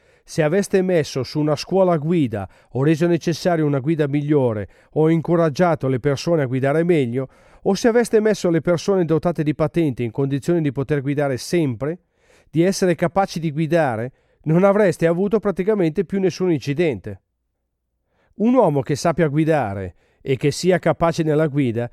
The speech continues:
certamente saprà quando la ruota anteriore sinistra è allentata. E un uomo che sappia guidare può anche guidare ubriaco fradicio e può anche guidare con un braccio attorno a una bionda.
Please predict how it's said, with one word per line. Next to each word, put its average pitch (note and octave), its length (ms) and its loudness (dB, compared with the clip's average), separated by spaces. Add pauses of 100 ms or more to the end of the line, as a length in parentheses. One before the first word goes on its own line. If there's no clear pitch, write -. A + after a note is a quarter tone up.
(180)
certamente G3+ 640 0
saprà D#3+ 600 0
quando E3+ 260 2
la D#3+ 120 4
ruota E3 340 2
anteriore D#3+ 480 2
sinistra D#3 460 0
è B2+ 40 0
allentata. A2+ 680 -4 (580)
E C3+ 140 -2
un D3+ 160 4
uomo F#3+ 280 4
che F3+ 120 0
sappia F#3 320 0
guidare D#3 600 0 (280)
può D#3+ 200 2
anche F3+ 260 2
guidare F3 340 2
ubriaco E3+ 540 2
fradicio C#3+ 720 -2 (200)
e C#3+ 140 -4
può E3+ 160 2
anche G3 220 2
guidare F#3 400 2
con F#3+ 140 2
un E3 120 2
braccio E3 300 0
attorno E3+ 340 2
a D3 40 4
una C#3 200 0
bionda. G#2+ 520 0